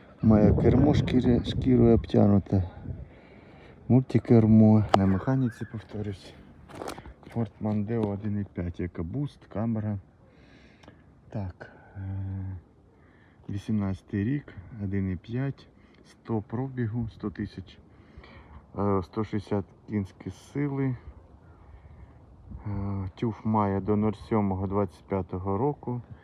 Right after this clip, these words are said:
Отака у нас комплектація. І ціна його дев'ять тисяч дев'ятсот євро.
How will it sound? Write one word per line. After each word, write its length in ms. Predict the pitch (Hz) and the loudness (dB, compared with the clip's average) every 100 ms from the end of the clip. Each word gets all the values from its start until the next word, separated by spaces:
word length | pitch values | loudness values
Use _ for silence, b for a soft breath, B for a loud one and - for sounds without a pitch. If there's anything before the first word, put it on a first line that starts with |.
| B B - | B B -16
Отака 440 | - 104 101 98 101 - - | -10 -8 -4 -6 -6 -16 -12
у 40 | |
нас 160 | 92 85 - | -10 -10 -10
комплектація. 840 | 92 90 90 - 117 127 - - - | -10 -8 -10 -8 -6 -6 -10 -14 -8
І 120 | 110 | -8
ціна 360 | 95 - 110 120 | -8 -10 -8 -6
його 180 | 107 | -6
дев'ять 320 | 95 98 98 92 | -6 -4 -4 -6
тисяч 300 | 104 - 90 | -10 -8 -6
дев'ятсот 540 | 92 87 - 98 - | -6 -8 -10 -12 -8
євро. 320 | 90 82 - | -8 -8 -10